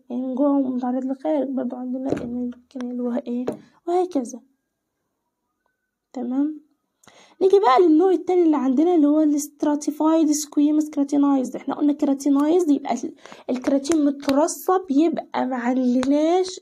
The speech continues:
ال-، النيوكليا، النيوكليا مش هتظهر في السوبرفيشال لاير. فهو هنا بيقول عندنا cells in the superficial layer are non-، not cra-، آه، ك-، آه،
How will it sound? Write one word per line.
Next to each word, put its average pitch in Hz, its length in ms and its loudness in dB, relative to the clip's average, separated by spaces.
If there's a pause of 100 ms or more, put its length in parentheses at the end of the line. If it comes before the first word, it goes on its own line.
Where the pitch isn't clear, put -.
ال-، 254 400 -2
النيوكليا، 320 880 2
النيوكليا 277 840 -2 (300)
مش - 140 -6
هتظهر 320 460 0 (340)
في 302 560 2
السوبرفيشال 269 1080 -2
لاير. 254 180 0
فهو 247 260 -4
هنا 285 220 2
بيقول 254 240 0
عندنا 269 460 0 (280)
cells 320 480 2
in 294 360 0
the 294 220 2
superficial 277 640 -4
layer 262 160 -2 (120)
are 311 180 0
non-، 359 580 0 (340)
not 285 260 0 (200)
cra-، 285 240 -4
آه، 254 220 -4
ك-، 254 140 -10
آه، 247 460 -4